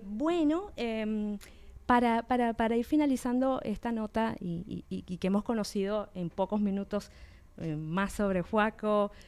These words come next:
eh, sobre el artista, eh, sobre ese muchacho. Yo, yo te veo como el muchacho de Córdoba, ¿no? Te, te, tiene una sencillez al hablar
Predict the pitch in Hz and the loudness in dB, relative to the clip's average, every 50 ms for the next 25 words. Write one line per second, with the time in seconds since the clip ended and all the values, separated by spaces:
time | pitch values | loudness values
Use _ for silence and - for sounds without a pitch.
0 | - - - 165 165 160 156 156 160 160 - 185 165 165 170 165 156 160 165 - | -18 -10 -6 -4 -4 -4 -4 -6 -8 -8 -6 -6 -4 -4 -4 -4 -6 -6 -6 -4
1 | - 226 220 214 214 - - - 190 190 185 185 185 175 180 185 - - 185 180 | -4 -4 -4 -4 -6 -10 -8 -4 -2 -2 -2 -2 -2 -4 -6 -6 -2 0 0 0
2 | 180 180 - 220 214 208 208 - 220 208 240 226 214 196 220 214 196 220 220 220 | 0 0 -2 -2 -2 -2 -2 -4 -4 -2 -2 -2 -2 -2 -4 -2 0 0 0 2
3 | 262 277 302 311 294 277 262 247 226 220 202 - 208 190 - - 254 247 233 - | 2 2 4 4 4 4 4 4 2 0 -2 -2 -4 -6 -2 0 0 0 0 0
4 | - 185 175 170 165 160 160 156 151 156 165 165 175 208 240 247 214 196 185 185 | -2 -4 -4 -4 -4 -6 -6 -6 -6 -6 -4 -4 -2 -2 -2 -2 -2 -2 -4 -4
5 | - 196 185 - 202 208 220 254 269 - - 254 240 - 240 208 202 202 208 233 | -4 -4 0 2 4 4 4 4 2 2 0 -2 0 -2 -2 -2 -2 -2 0 2
6 | 233 233 214 208 196 196 202 208 | 2 2 2 2 0 -2 -4 -4